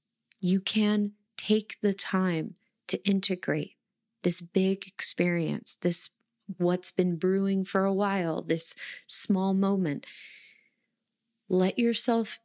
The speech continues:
drop in and reflect. Is there something that you are being invited to integrate?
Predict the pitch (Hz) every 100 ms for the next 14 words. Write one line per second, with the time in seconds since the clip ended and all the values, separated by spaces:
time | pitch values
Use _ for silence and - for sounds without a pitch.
0 | 185 - 208 214 220 220 226 214 214 -
1 | - 240 214 - 185 - 208 202 - 214
2 | 208 226 233 - 254 - 220 240 254 220
3 | 185 170 165 151 147 156 156 - - 180
4 | 170 170 160 160 -